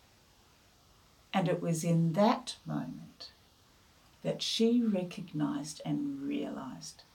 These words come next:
it was Jesus. In that moment,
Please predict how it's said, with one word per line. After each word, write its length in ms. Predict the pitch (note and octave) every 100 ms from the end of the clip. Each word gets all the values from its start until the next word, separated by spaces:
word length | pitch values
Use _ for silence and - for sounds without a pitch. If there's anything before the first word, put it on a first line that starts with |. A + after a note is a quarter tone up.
| _
it 220 | D3+ D3+ D3
was 220 | - -
Jesus. 800 | - D#3 D3+ - A2 - - - - _ _ _ _ - - - - -
In 360 | A3 A#3+ A#3
that 260 | A3 G#3 G#3
moment, 840 | F3 F3 F3 E3 C3+ B2+ -